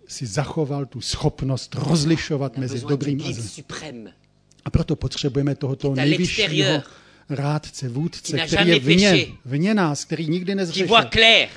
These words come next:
Speaker 1: který vidí jasně.
Speaker 2: Il nous faut donc ouvrir nos oreilles.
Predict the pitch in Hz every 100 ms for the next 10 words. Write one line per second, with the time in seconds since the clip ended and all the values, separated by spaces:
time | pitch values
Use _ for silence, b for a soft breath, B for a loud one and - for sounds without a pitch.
0 | - 185 185 180 170 202 160 - 131 -
1 | _ _ 120 131 - 139 139 147 127 139
2 | 131 113 101 104